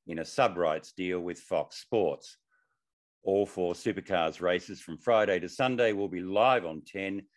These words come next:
as well as Fox Sports in a combined coverage.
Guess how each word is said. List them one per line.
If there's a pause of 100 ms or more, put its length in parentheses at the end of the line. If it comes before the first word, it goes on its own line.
(260)
as
well
as
Fox
Sports
in
a
combined
coverage.